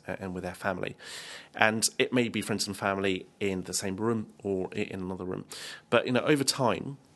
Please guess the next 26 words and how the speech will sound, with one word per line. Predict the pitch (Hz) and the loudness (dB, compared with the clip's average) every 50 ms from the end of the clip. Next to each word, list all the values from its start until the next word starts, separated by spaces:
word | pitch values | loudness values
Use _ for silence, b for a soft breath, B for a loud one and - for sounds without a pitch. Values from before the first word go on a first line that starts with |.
| _ - | _ 0
we | 123 117 | 0 2
will | 110 107 | 4 4
see | - - - 110 98 98 92 90 - - - | 2 4 4 2 2 0 0 -4 -8 -12 -8
more | 98 98 95 | -4 -2 -2
and | 92 | -2
more | 87 90 | -2 -4
devices. | - - - 104 98 92 - - - - - - B B B B B B B B - | -4 0 0 2 2 2 0 0 0 0 -2 -2 B B B B B B B B -2
Um, | - 104 101 104 101 | 0 2 2 2 2
but | 98 - - | 0 -2 -2
they | - 117 | 0 2
may | 113 | 2
end | 113 120 120 | 4 2 2
up | - 120 | 0 0
just | - 107 - - | -2 -2 -2 0
being | 110 104 98 95 | 0 0 0 0
like, | 95 95 95 - - | 0 -2 -2 -2 -4
you | 98 | -4
know, | 92 | -4
pets | 90 - - - - - - | -4 -4 -4 -2 0 2 0
that | - - | 0 0
you | 107 95 | -4 -6
have | 92 95 - | -6 -6 -6
for | - 95 | -6 -6
a | 90 | -6
comfort | - - 110 101 - - - | -4 -4 -4 -6 -6 -12 -10
factor | - - - - - - - | -8 -8 -4 -4 -4 -6 -6